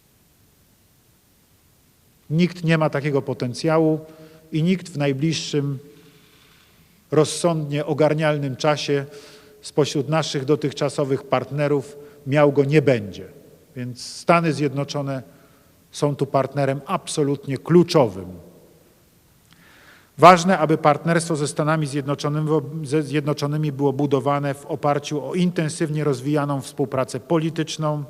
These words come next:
gospodarczą i wojskową. Pragnę jasno zaznaczyć, że nie zrezygnuję z rozwijania tej współpracy i w nadchodzącym roku będę nadal działał na rzecz wzmacniania więzi ze Stanami Zjednoczonymi.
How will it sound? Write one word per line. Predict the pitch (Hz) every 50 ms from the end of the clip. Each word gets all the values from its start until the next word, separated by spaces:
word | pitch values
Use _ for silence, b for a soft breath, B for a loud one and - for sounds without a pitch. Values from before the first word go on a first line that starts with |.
| - - -
gospodarczą | 127 151 147 151 151 143 131 127 131 131 127 - 135 143
i | - 143
wojskową. | 117 127 127 113 - - - 107 92 95 92 92 95 - _ B B B B B B B B B B -
Pragnę | 156 185 202 202 180 175 170 165
jasno | 170 175 165 165 - 165 143
zaznaczyć, | 147 160 139 127 156 143 123 - - - 101 - - - - - _ - b b b b b b b b -
że | 123 147 147
nie | 151 180 185
zrezygnuję | 170 156 170 175 139 156 165 156 170 170 160 151
z | 131 131
rozwijania | 139 135 120 120 139 147 139 139 139 135
tej | - 147 135
współpracy | - - - - 147 135 107 151 156 156 160 156 - 160 156 151 B B B B B B B B B
i | 170
w | 143
nadchodzącym | 160 170 160 - - 156 147 131 160 165 156 147 - 143 139
roku | 165 156 156 156 160
będę | 143 143 143 139 139 139
nadal | 139 156 160 156 151 151 147 131
działał | - 147 143 143 143 143
na | 139 131 127 123
rzecz | 127 143 139 - -
wzmacniania | 113 104 135 135 131 127 - 147 143 139 135 123
więzi | 117 135 127 127 117 120
ze | 117 120
Stanami | - - 127 117 120 120 117 110
Zjednoczonymi. | 104 117 110 98 110 107 - - 110 104 98 92 87 87